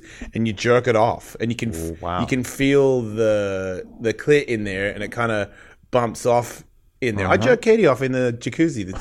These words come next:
Speaker 1: this morning,
Speaker 2: <laughs>
Speaker 1: like, through her, <laughs> through her, um,
Speaker 2: Nice.
Speaker 1: bathing suit.
Speaker 2: Fucking sex tips. I like that.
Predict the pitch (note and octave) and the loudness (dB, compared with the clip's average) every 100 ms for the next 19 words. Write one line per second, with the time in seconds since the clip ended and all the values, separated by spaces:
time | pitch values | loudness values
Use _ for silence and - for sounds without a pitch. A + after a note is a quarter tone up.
0 | - G3+ - D3 D3 - F#4 - F#4 - | -2 -2 4 4 6 6 4 8 4 6
1 | F4+ E4 - F4+ - C3+ A#2+ - D3 D#3 | 4 4 0 -6 2 2 2 2 6 6
2 | C#3+ D3 C#3+ C#3 - D#2+ A2+ E3 - - | 8 8 8 4 0 -4 -2 0 -2 4
3 | D#3+ D3 C#3+ C#3 B2+ B2+ A#2+ A2 - - | 8 8 8 6 6 6 6 4 0 2
4 | C3 C3+ B2+ A3+ - E3 D#3 - C4 - | 4 4 2 0 2 0 2 2 2 0
5 | - G#2 - - A#2+ G#3 B3+ - | -2 -2 -2 0 2 4 2 4